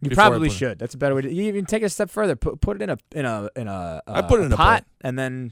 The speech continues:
Speaker 1: put it on the oven. The
Speaker 2: Yep,
Speaker 1: stove.
Speaker 2: I've done it, Mike.
Speaker 1: You can do it. That's how you make real spaghetti.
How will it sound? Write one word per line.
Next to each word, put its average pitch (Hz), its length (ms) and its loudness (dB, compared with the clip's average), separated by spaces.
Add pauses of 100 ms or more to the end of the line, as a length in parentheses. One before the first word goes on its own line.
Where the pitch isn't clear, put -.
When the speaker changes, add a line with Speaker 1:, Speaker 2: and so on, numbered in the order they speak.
Speaker 1:
put 170 140 -4
it 190 60 -6
on 196 60 -10
the 202 100 -10
oven. 165 200 -10 (180)
The - 160 -6
Speaker 2:
Yep, 202 80 6 (100)
Speaker 1:
stove. - 60 -20 (160)
Speaker 2:
I've 165 200 2
done 262 200 6
it, 240 60 0
Mike. 196 360 -2
Speaker 1:
You 175 80 -8
can 294 100 -6
do 440 180 2
it. - 140 -4 (720)
That's 190 160 0
how 226 60 4
you 214 120 4
make 208 160 0
real 226 140 2
spaghetti. 90 400 -8